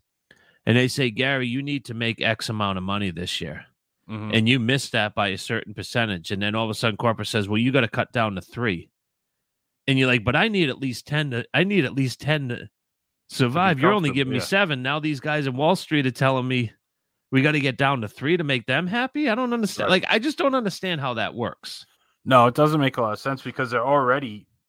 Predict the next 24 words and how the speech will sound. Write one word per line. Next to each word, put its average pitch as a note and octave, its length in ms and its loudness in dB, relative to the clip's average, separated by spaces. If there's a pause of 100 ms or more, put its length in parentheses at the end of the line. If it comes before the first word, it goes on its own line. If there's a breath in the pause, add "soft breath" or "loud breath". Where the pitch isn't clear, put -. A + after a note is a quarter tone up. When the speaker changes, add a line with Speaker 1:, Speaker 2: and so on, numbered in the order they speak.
(120)
Speaker 2:
struggling A2 540 -2
with F2+ 100 -12
staffing. A2 580 -10 (920)
Speaker 1:
They D#3+ 140 2
can't G#3 260 -12
get G#3+ 260 -12
people. - 400 -18 (240)
Speaker 2:
They B2 100 -6
can't C#3 280 -2
hire C#3 200 4
people. A#2 340 -8
They've A2+ 120 -4
been A2+ 120 -8
trying C3 300 -2
to A#2 80 0
hire B2 280 0
people, G#2+ 500 -14 (480)
and A2+ 160 -6
now A#2 200 2
all A2+ 140 -2
of A2 60 -12
a - 20 -20
sudden A2+ 280 -6
it's, - 320 -16